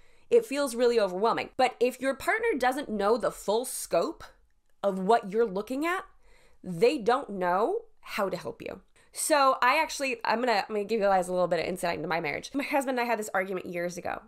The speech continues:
years ago, where I had compromised to something that he had wanted,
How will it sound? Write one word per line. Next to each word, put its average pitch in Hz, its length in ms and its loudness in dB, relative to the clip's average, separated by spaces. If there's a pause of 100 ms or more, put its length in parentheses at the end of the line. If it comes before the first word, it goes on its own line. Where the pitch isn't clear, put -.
(320)
years 285 480 0
ago, - 380 -4 (380)
where 220 600 6
I 233 300 4
had 233 380 -6
compromised 208 960 -2 (100)
to 214 140 -4
something 165 420 -4
that 170 140 -6
he 214 180 -6
had 180 160 -2
wanted, 175 480 -2